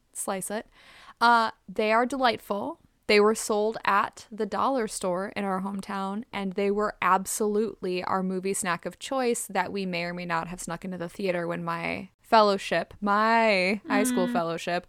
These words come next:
Speaker 2: Mm-hmm.
Speaker 1: would go to the movies.
Speaker 2: Wow.
Speaker 1: And so I feel like Sam would absolutely bring Reasons.
Speaker 2: I have never seen these before.
Speaker 1: They are very chewy,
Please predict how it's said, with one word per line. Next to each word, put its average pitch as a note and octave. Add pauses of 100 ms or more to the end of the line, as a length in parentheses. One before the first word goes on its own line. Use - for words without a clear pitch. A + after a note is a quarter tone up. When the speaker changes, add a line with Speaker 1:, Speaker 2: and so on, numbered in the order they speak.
(120)
Speaker 2:
Mm-hmm. B3
Speaker 1:
would A3+
go G3+
to G3
the G3+
movies. G#3+ (760)
Speaker 2:
Wow. G#3 (480)
Speaker 1:
And G#3+
so A3
I G#3
feel G#3
like F#3
Sam F3+
would F3
absolutely D3+
bring F#2+ (260)
Reasons. - (240)
Speaker 2:
I B3
have B3
never A3 (100)
seen A3+
these A#3+
before. - (300)
Speaker 1:
They G#3+
are G#3+
very F3
chewy, G3